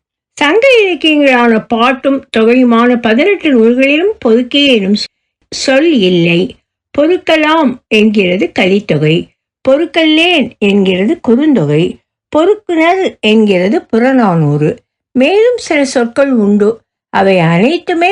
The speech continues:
பொறை, பொறுத்தல், தாங்குதல் எனும் பொருளில் ஆளப் பெற்றுள்ளன. எனினும் நாம் இன்று அன்றாடம் புழங்கும் பொறுக்கி இல்லை, திருக்குறளிலும் பொறுக்கி இல்லை. ஏனில் என்று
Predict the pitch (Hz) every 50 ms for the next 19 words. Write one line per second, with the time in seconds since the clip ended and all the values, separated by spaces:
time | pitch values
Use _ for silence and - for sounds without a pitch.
0 | 427 427 - - 240 240 254 277 320 381 381 - - 262 220 226 254 240 240 -
1 | 277 285 349 339 - - 247 202 196 233 247 247 247 247 233 262 277 311 330 220
2 | 220 220 220 214 214 202 - 214 190 190 202 208 226 240 262 294 - _ _ _
3 | _ - - - 226 247 262 262 269 262 - 214 180 165 - 202 185 170 165 160
4 | 156 151 156 160 - - - _ _ _ _ _ _ - - 277 302 349 403 427
5 | 415 453 453 427 339 277 262 269 269 269 262 240 233 226 220 208 202 208 220 233
6 | 254 269 294 339 381 403 370 - - - 254 226 233 254 262 247 233 262 277 -
7 | - 226 196 214 226 220 - 262 254 226 170 156 156 156 156 - 165 185 240 -
8 | _ _ _ _ _ _ _ _ _ _ _ _ - 302 349 440 453 466 - 494
9 | 440 392 330 294 269 262 262 294 370 381 - 320 254 247 269 254 254 277 240 214
10 | 196 175 165 160 170 175 - - _ _ _ - 208 208 226 262 302 330 320 302
11 | 262 240 233 240 233 240 214